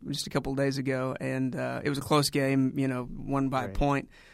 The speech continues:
Speaker 1: And somebody asked me, I didn't realize quite how animated I was being and how much I was yelling at the refs, uh, i-, i-, in the moment. And then somebody, when we're walking out, asked me, "Are, do you get that animated when you're in Jefferson <laughs> City?"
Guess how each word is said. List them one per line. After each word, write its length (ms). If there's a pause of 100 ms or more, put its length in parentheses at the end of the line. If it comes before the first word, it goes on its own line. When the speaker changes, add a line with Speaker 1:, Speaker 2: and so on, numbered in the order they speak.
(280)
Speaker 1:
And 120
somebody 600
asked 380
me, 420
I 60
didn't 180
realize 440
quite 260
how 200
animated 720
I 140
was 160
being 400
and 80
how 80
much 260
I 80
was 200
yelling 320
at 80
the 80
refs, 520
uh, 160
i-, 240
i-, 60
in 400
the 80
moment. 420
And 160
then 120
somebody, 480 (380)
when 100
we're 100
walking 400
out, 260 (140)
asked 240
me, 80
"Are, 140
do 180
you 60
get 140
that 120
animated 640
when 160
you're 160
in 120
Jefferson 440
<laughs> 160
City?" 640